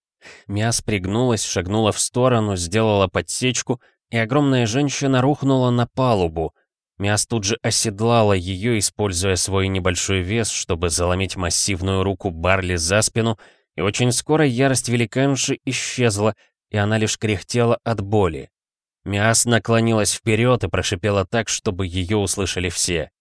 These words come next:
«Барли, я вижу в тебе силу, которая мне очень пригодится, когда придёт пора работать вёслами. Ты ведь слышишь меня? Я вижу, как ты сидишь на заднице рядом со мной. Ты слышишь? Но я не вижу тебя в этой шляпе.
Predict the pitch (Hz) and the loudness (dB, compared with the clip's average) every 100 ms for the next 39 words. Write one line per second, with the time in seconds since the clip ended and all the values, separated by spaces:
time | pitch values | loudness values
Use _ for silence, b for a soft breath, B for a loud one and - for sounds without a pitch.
0 | _ _ _ _ _ _ _ _ b b | _ _ _ _ _ _ _ _ b b
1 | b b - 135 175 143 143 131 151 147 | b b -2 2 4 4 4 4 4 4
2 | 185 185 - - 165 170 - 170 196 185 | 2 2 0 0 2 4 4 4 4 4
3 | 170 170 165 160 160 160 - 151 - 147 | 2 2 4 4 4 2 0 -2 0 0
4 | 160 139 147 143 190 - 131 131 123 135 | 0 2 2 2 0 0 -2 0 0 2
5 | 135 131 139 - 139 131 139 135 120 135 | 2 2 0 0 0 2 4 2 2 0
6 | 135 - 135 156 - 113 107 101 b b | 0 -2 0 2 4 2 2 0 b b
7 | _ _ 147 135 135 - 220 226 180 - | _ _ 0 2 0 2 2 2 0 2
8 | 120 110 107 101 _ _ _ _ 110 139 | 2 4 2 0 _ _ _ _ -4 0
9 | 127 156 190 202 196 - 180 - 165 160 | 2 0 0 0 0 2 2 2 2 2
10 | 139 139 143 127 147 160 151 156 147 147 | 2 4 4 4 2 2 2 4 4 4
11 | 147 - 156 160 151 120 110 - 131 120 | 2 2 2 4 4 4 2 0 0 2
12 | 180 233 - 113 - _ _ _ _ - | 2 2 2 0 -2 _ _ _ _ -2
13 | 151 156 170 180 185 180 180 175 175 180 | 0 2 2 4 4 2 2 2 2 2
14 | 180 - 165 147 131 139 131 | 2 2 2 4 4 4 0